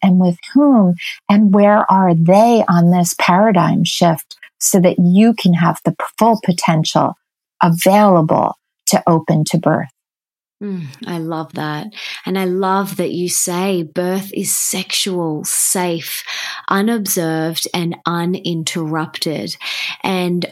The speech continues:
Speaker 2: I just want to encourage every single person, whether you're thinking about having a baby or not, because we all know, even if we don't want to have a baby, we all know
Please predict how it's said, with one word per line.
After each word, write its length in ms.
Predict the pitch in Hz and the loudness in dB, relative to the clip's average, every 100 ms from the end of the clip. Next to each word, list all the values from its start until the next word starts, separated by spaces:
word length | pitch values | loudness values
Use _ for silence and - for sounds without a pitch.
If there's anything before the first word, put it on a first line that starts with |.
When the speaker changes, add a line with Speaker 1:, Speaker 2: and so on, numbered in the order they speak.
| - | -12
Speaker 2:
I 640 | - 214 220 226 233 233 | -10 -6 -4 -4 -4 -6
just 320 | - 208 - 190 | -6 -6 -6 -4
want 260 | 196 190 | -4 -4
to 160 | 208 190 | -4 -2
encourage 640 | 185 175 185 175 170 170 - | -4 -4 -4 -2 -2 -4 -6
every 580 | 220 208 180 190 202 208 | -4 -4 -6 -8 -4 -4
single 520 | 196 - 185 170 175 | -4 -4 -4 -4 -6
person, 640 | 165 175 170 170 170 170 165 - - - | -4 -6 -4 -4 -4 -4 -6 -8 -10 -6
whether 240 | 254 262 285 | -2 0 0
you're 240 | 220 180 | 0 -2
thinking 500 | - - 269 269 269 | -4 -2 0 0 0
about 380 | 208 180 175 175 | 0 0 0 0
having 340 | 196 185 208 | -2 -2 -2
a 40 | 208 | -2
baby 420 | 208 214 220 240 240 | 0 0 0 -2 0
or 160 | 254 240 | 0 2
not, 440 | 240 277 240 - | 2 0 -2 -2
because 280 | 240 254 233 | -2 -2 -2
we 160 | 254 277 | 0 0
all 200 | 320 285 | 2 2
know, 600 | 214 220 247 175 175 220 - | 2 0 0 0 -2 -4 -2
even 180 | 311 | 0
if 120 | 320 285 | 0 0
we 140 | 262 | -2
don't 260 | 214 202 - | 0 -2 -2
want 260 | 170 185 | -4 -2
to 60 | 226 | -2
have 220 | 226 233 | -2 -2
a 80 | 262 | -2
baby, 540 | 262 262 269 302 330 - | -2 -2 0 0 -2 -4
we 160 | 285 | -4
all 420 | - 277 294 320 247 | -2 0 0 0 0
know 500 | 202 202 214 180 | 0 2 2 0